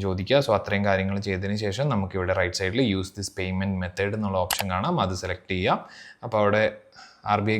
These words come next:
ഗൈഡ് ലൈൻസ് വെച്ചിട്ട് ഈ കാർഡ് സേവ് ചെയ്യണമെന്നൊക്കെ ചോദിക്കും. ഇത് നിങ്ങളുടെ സ്വന്തം ഇഷ്ടം. ഞാനിവിടെ എന്താണെങ്കിലും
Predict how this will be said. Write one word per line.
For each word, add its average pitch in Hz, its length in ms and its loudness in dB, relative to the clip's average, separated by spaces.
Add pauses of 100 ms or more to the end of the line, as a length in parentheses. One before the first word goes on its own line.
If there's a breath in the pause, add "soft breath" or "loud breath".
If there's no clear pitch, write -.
ഗൈഡ് 101 300 2
ലൈൻസ് 110 340 0
വെച്ചിട്ട് 107 320 2 (120)
ഈ - 20 -4 (100)
കാർഡ് 95 260 2
സേവ് 98 180 2
ചെയ്യണമെന്നൊക്കെ 104 480 0
ചോദിക്കും. 107 380 2
ഇത് 104 120 0 (280)
നിങ്ങളുടെ 95 240 0 (160)
സ്വന്തം 95 300 -6 (180)
ഇഷ്ടം. 196 260 2 (720 loud breath)
ഞാനിവിടെ 110 300 4
എന്താണെങ്കിലും 107 440 4